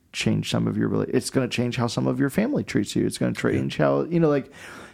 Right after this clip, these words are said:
Speaker 1: you're just, it, that's the crazy thing is, um, twenty-four seven, you're always pastor.
Speaker 2: Mm-hmm.
Speaker 1: You're always, pa-,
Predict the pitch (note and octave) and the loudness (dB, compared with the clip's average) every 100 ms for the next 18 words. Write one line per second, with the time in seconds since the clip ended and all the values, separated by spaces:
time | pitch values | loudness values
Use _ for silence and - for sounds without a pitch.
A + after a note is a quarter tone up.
0 | - C#3+ D#3+ - - C#3+ C3 C#3+ - - | 2 4 4 0 0 0 2 0 0 -2
1 | - D#3+ - C#3+ G2+ G#2 G#2+ A2 - - | 2 0 0 -2 0 0 0 -2 -10 -20
2 | - - A#2+ A#2 G#2 G2 F#2+ - _ _ | -20 -2 2 2 2 -2 -6 -10 _ _
3 | _ _ _ _ _ _ - - C3 D#3+ | _ _ _ _ _ _ -6 0 2 0
4 | - D#3 - D3+ C3+ A2+ A2+ _ _ _ | 0 -2 0 0 0 -2 -4 _ _ _
5 | - A2+ A#2+ E3 F#3 - F3 G#3 - - | 0 2 4 0 -2 0 -2 -2 -8 -10
6 | - - A2+ F#2+ B2 _ _ _ _ _ | -12 -6 -4 -4 -6 _ _ _ _ _
7 | _ - C#3 D3 C#4+ B2+ - | _ -4 0 2 0 -2 -4